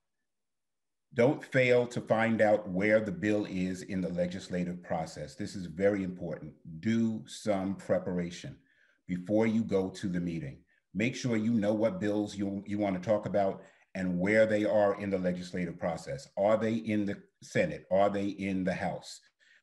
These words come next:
What stage are they in the House? This affects who you want to contact in the legislative process. And finally, don't give up.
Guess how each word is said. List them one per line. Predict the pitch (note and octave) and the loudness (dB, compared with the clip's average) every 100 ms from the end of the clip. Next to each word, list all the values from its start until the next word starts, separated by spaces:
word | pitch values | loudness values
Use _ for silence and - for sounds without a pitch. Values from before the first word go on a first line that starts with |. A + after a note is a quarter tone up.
| _ | _
What | E2 F#2 - | 2 2 2
stage | - A#2 C3 B2+ | -2 -2 0 0
are | G2+ F2 | 0 0
they | D#2+ | -2
in | D2 | -6
the | C#2+ | -8
House? | D2+ - - - _ _ _ _ _ - | -10 -12 -16 -20 _ _ _ _ _ -4
This | B2 D3+ C#3 | 2 2 2
affects | C3+ A#2 A2 - _ _ | 2 2 2 -6 _ _
who | A#2+ A#2+ | -4 0
you | A#2 A2 | 2 2
want | G#2+ G2+ | 0 -2
to | G2 | -4
contact | G#2 F#2+ F#2 F#2+ - | -2 -2 2 0 0
in | G2+ F2+ | -4 -2
the | |
legislative | E2+ F2 F2 - E2+ F2 - | -2 -4 -6 -8 -6 -6 -6
process. | E2 D#2 - - - _ _ _ _ _ _ - | -6 -6 -10 -14 -16 _ _ _ _ _ _ -4
And | A2 - | -2 4
finally, | D3+ D3 B2 G#2 G2 - _ - | 6 6 4 0 -4 -16 _ 6
don't | F3+ G#3 | 6 6
give | C#3 B2 | 4 6
up. | - - - | 4 -4 -20